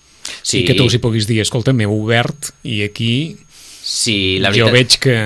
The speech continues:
Speaker 1: et diria que en el noranta-nou per cent dels casos
Speaker 2: De debò?
Speaker 1: no. Sí, sí, no. Encara estem intentant implantar la investigació de mercats perquè, eh, és una cosa que am-, abans feien, bueno, sempre han fet les empreses grans,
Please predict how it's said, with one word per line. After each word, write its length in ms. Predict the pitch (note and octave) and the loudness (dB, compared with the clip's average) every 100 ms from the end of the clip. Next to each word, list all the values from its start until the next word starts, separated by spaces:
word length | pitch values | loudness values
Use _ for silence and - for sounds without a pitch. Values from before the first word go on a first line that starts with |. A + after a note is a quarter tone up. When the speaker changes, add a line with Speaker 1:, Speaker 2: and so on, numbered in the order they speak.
| G#2 A#2 | -2 -2
Speaker 1:
et 80 | |
diria 320 | A2 A2+ A#2 A#2 | 0 2 2 0
que 140 | B2+ | -2
en 140 | A#2+ A2+ | 0 0
el 220 | A2 G#2+ | 0 -2
noranta-nou 640 | A2 A2 A2 G#2+ A2 A2+ A#2 | -2 -2 -2 -4 -2 -2 -2
per 140 | A#2+ | -2
cent 220 | - A#2+ A#2 | 0 0 2
dels 140 | A2 | 2
casos 220 | - A#2 B2+ | 2 4 6
Speaker 2:
De 80 | |
debò? 220 | B2 A2+ G#2+ | 6 6 4
Speaker 1:
no. 240 | G3+ - | 4 2
Sí, 300 | - A2 F2+ D#2 | -6 -6 -4 -6
sí, 300 | - E2+ E2+ | -8 -8 -6
no. 160 | G#2 G#2 G2 | -6 -6 -6
Encara 460 | B2 A#2 C3 D3+ - - - - | -4 2 4 2 0 -12 -14 -8
estem 540 | G#2 - C#3+ D3+ D#3+ D#3 | -4 2 4 4 2 2
intentant 460 | C#3 C3+ B2+ C#3 | 2 2 2 2
implantar 480 | C#3+ C3+ B2+ A#2+ A#2+ | 2 2 0 0 -2
la 80 | B2 | -2
investigació 400 | A2+ A#2+ A2+ B2 | -2 -4 -4 -2
de 80 | A2+ | -4
mercats 320 | G#2 A#2 - | -2 -4 -4
perquè, 360 | A#2+ A#2+ A2 - - - - | -6 -4 -4 -6 -16 -20 -10
eh, 340 | A2 G#2+ G#2 | -4 -2 -2
és 80 | A2 | -2
una 140 | C3+ B2 | -2 -2
cosa 160 | C#3 | -2
que 140 | C#3+ B2 A#2+ - - - - A#2+ | 0 -2 -4 -14 -20 -20 -6 -4
am-, 140 | A2+ - - - | -4 -6 -16 -4
abans 400 | A2+ E3+ A2 - | 0 0 -2 -4
feien, 320 | B2+ A2+ G2 | -2 -2 -2
bueno, 160 | A#2+ | -6
sempre 320 | - D3 G2 G2 | -2 -4 -2 -6
han 140 | F2+ | -6
fet 80 | G#2+ | -6
les 160 | G2 F#2+ | -6 -6
empreses 320 | F#2 G#2 G2+ | -8 -8 -6
grans, 320 | C#3+ D#3 | -4 -4